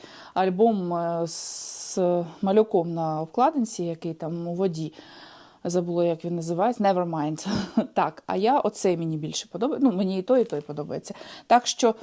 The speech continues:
зараз ми з вами розпакуємо Нірвану обов'язково. Оцей поки що не знаю, але, можливо, також розпакуємо. І, ой, куди, куди ви поїхали? І саме основне, що я хочу показати, зараз я,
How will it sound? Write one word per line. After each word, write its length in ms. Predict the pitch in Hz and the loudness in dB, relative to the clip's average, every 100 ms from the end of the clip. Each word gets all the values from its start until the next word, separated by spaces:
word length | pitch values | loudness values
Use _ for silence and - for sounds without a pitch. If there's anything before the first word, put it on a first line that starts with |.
| - - | -18 -6
зараз 460 | 190 214 170 - - | 6 8 6 0 -6
ми 220 | 190 208 | 0 2
з 60 | 190 | 4
вами 220 | 185 180 | 4 2
розпакуємо 680 | 196 - 254 - 214 185 190 | 0 0 -2 2 2 2 4
Нірвану 520 | 240 269 226 190 208 | 6 6 6 4 4
обов'язково. 920 | 240 269 269 294 - 294 302 302 320 330 - - - | 4 4 2 0 -2 2 4 4 4 2 -10 -18 -6
Оцей 380 | 214 - 233 190 | -4 4 4 4
поки 260 | 196 185 | 0 -4
що 220 | 170 - 214 | -4 -2 2
не 140 | 240 | 6
знаю, 340 | 262 339 453 320 | 6 6 4 4
але, 180 | 220 | 6
можливо, 400 | 247 214 214 208 | 4 4 2 0
також 400 | 208 196 185 185 | 0 -2 -2 -2
розпакуємо. 800 | 208 - 294 294 311 311 311 320 320 - - - 294 | -6 -6 -6 -2 0 4 4 4 0 -14 -18 -16 -4
І, 260 | 262 285 359 381 | 0 2 2 2
ой, 260 | 220 - 185 - - - - | 2 2 -2 -16 -20 -18 -8
куди, 260 | 202 202 196 - - | -4 -4 -4 -8 -6
куди 220 | 247 262 | -2 2
ви 80 | 247 | 0
поїхали? 600 | 247 226 208 - 202 202 - - - - - | 0 -2 -2 -8 -8 -8 -12 -20 -20 -20 -6
І 200 | - 294 - | 0 0 -2
саме 600 | - - 262 262 233 208 | -10 -2 2 4 2 0
основне, 580 | 208 - 220 226 269 415 | -4 -2 2 4 4 2
що 200 | - 226 | -2 -4
я 40 | |
хочу 280 | 220 220 - | -4 -6 -8
показати, 480 | - 208 202 294 269 - - | -8 -4 0 0 -2 -10 -12
зараз 540 | - - 180 180 - - | -10 -6 -6 -4 -4 -2
я, 140 | 196 | -4